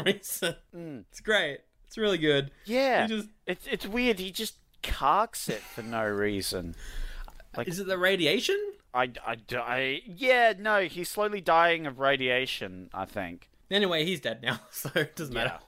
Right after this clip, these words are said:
Speaker 2: Yeah.
Speaker 1: Um, and Otto takes the alien car back to the repo lot, where then someone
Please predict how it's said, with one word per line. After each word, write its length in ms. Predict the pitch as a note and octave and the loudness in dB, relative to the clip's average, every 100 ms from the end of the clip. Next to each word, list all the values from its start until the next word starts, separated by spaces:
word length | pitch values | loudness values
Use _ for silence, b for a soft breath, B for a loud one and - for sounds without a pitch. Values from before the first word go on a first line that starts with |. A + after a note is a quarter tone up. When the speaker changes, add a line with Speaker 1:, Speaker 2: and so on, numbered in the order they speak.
| - | -4
Speaker 2:
Yeah. 180 | D3+ D#3+ | 2 2
Speaker 1:
Um, 180 | D3+ D#3 | 0 -2
and 140 | D#3+ | -2
Otto 260 | D#3+ F3+ F3 | 2 2 2
takes 340 | E3+ E3 D#3+ | 2 -2 -2
the 160 | - D3 | -4 0
alien 320 | D3 D3 C#3 | 0 0 -2
car 240 | C3 C3+ B2+ | 0 0 2
back 320 | B2+ A#2+ - | 0 -2 -6
to 400 | - B2+ B2 A#2 | -4 -4 -2 -6
the 100 | A#2+ | -6
repo 420 | A#2 C3+ B2+ C3 B2+ | -2 -2 0 0 4
lot, 360 | B2 B2 - - | 4 4 0 -2
where 200 | A#2 A2+ | 0 0
then 380 | A2 A2 A2 | 0 -2 -6
someone 540 | - A2+ A2 A2 A2 | -4 -2 0 0 -2